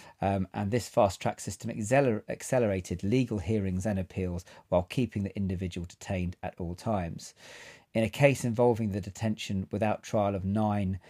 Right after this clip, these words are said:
um, foreigners at, um, Belmarsh prison,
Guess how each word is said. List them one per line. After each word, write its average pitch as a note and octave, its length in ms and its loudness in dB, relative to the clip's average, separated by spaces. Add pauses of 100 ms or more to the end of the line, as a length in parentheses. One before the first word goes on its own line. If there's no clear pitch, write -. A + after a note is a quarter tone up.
(260)
um, E2+ 280 0
foreigners G2 600 6
at, - 360 -6
um, F2+ 360 -2 (800)
Belmarsh A2+ 520 4
prison, D#2+ 380 -4